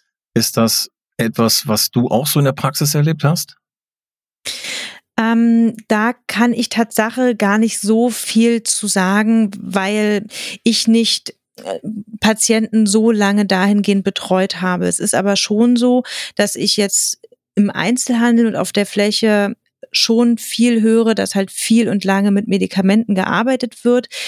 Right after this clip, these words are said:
Speaker 1: Hm.
Speaker 2: Die Besitzer benennen diese Medikamente aber nicht genau. Und ich muss auch dazu sagen, dass wenn es natürlich in diese Richtung geht,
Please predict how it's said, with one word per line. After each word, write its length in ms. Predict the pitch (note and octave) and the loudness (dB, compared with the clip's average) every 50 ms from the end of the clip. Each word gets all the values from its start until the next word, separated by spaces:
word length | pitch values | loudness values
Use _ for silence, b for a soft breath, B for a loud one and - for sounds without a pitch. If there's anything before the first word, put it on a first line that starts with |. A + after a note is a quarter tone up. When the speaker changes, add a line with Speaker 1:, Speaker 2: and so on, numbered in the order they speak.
| B B B B B B B _ - | B B B B B B B _ -4
Speaker 1:
Hm. 160 | G2 F2+ F#2 | -4 -2 2
Speaker 2:
Die 380 | - A3 A3+ A3+ A3 G#3+ G#3+ - | 2 2 4 4 2 2 0 -2
Besitzer 760 | - F#3+ - A#3 A3 G3 A3 B3+ B3+ - - - A#3+ A#3 A3 | -6 -2 0 0 0 2 0 -2 0 -2 0 0 2 0 0
benennen 600 | G3+ F#3+ G#3+ G#3 G#3 G#3 G3+ G#3+ A3 A#3+ A3+ A3 G#3+ | 0 0 2 2 4 4 4 4 4 4 4 2 2
diese 520 | A3 G#3 G#3+ G3+ F#3 G3+ G3 F#3+ F#3+ F#3 - | 2 2 2 2 2 2 2 2 0 0 0
Medikamente 800 | - G3 G3 F3+ G3+ G3 - G3 F#3+ F#3 F3+ F3+ F#3 F#3 - - | 2 2 2 2 0 -2 0 0 2 2 2 2 2 0 0 -2
aber 280 | - - F3+ F3 F#3 F3+ | 0 -2 0 0 0 2
nicht 420 | F3+ F3+ F#3+ G3 - - - - - | 2 2 2 0 0 -2 -6 -2 0
genau. 560 | G3+ F#3 F3+ F3 F3 F3 F3 F3 F#3 - - _ _ | 0 2 2 2 2 2 0 0 -2 -4 -8 _ _
Und 540 | - - A3 A#3 B3 C4 C#4+ D4+ - - - - | 0 2 4 4 4 2 0 -2 -4 -10 -10 -6
ich 200 | - G#3+ - - | -6 -4 0 2
muss 220 | A3 A#3 A3+ - | 2 2 2 -2
auch 340 | - - F3+ F#3+ A#3+ A#3 - | -4 -2 0 -2 -2 -2 -2
dazu 340 | - A3+ G#3+ - - - A3+ | -2 -2 -2 -2 -4 -4 -2
sagen, 440 | G#3 A3+ A3 G#3+ G#3+ G#3+ A3 A3 G#3+ B B B B B B | 0 0 0 0 0 0 0 -2 -2 B B B B B B
dass 180 | - G3+ - - | -2 -2 0 0
wenn 140 | G3 G3+ G#3+ | -2 -2 -2
es 100 | - - | -2 -2
natürlich 500 | G#3 G3+ - - - A3+ G#3+ A3 G#3+ - | -2 -2 -2 0 0 0 2 0 0 2
in 120 | - G#3 | 0 2
diese 280 | F#3+ G#3+ G3+ F#3 G3+ G3 | 2 2 2 2 2 2
Richtung 360 | A3 A3+ - - B3 A#3+ A#3 A3+ | 2 0 0 0 2 2 2 4
geht, 300 | - A3+ A3+ A#3 A3+ | 4 2 2 2 0